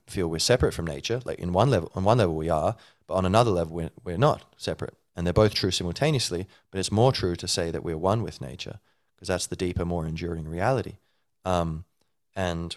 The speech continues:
we're branches on the tree. What's more real, the, the branch or the tree? Well, the branch can fall off and the tree's still there. But if the tree falls over, the branch is now a stick. <laughs>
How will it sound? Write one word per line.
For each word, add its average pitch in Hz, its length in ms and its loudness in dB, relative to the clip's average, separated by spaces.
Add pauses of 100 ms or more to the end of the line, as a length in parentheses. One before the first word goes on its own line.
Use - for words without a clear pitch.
we're 95 80 -6
branches 95 480 -2
on 82 100 -4
the 87 60 -4
tree. 107 300 0 (120)
What's 113 200 -4
more 117 160 2
real, 98 220 2
the, 92 120 -8 (140)
the - 80 -12
branch 117 360 2
or 98 60 0
the 92 60 -2
tree? 71 320 -6 (420)
Well, 135 120 2
the 127 60 4
branch 156 280 2
can 113 100 0
fall 107 220 6
off 101 180 6
and 95 80 -6
the 92 60 -4
tree's 95 240 -2
still 87 220 -2
there. 87 280 -2 (1160)
But 95 100 -2
if 85 80 -6
the - 60 -6
tree 131 180 2
falls 92 260 2
over, 80 380 -4
the - 60 -14
branch 87 520 -4 (240)
is - 160 -16
now 87 180 -4
a - 40 -4
stick. - 380 -4
<laughs> - 60 -8